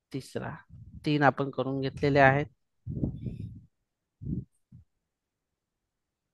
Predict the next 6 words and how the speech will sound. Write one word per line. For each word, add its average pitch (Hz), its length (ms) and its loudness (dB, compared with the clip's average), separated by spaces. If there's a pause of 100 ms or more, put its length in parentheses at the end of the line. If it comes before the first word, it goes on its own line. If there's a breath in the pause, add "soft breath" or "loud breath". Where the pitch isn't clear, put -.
(1160)
वन, 139 300 0 (640)
टू, 127 120 -8 (460)
थ्री, 143 300 -4 (720 soft breath)
सिक्वेन्सली 185 560 4
घेऊया 160 400 8
आपण. 190 240 4